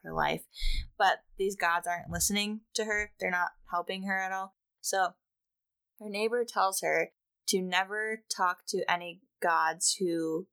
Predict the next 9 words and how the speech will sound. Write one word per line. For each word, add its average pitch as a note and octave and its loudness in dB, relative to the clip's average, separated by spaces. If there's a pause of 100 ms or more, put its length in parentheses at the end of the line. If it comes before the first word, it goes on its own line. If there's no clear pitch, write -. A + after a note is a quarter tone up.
(180)
come F3 -2
out D#3+ 2
at - -4
night. C3 -2 (460)
And F3+ 0 (160)
so F#3+ 2 (640)
Addie's B3+ 2
getting G#3 -2
married F3 2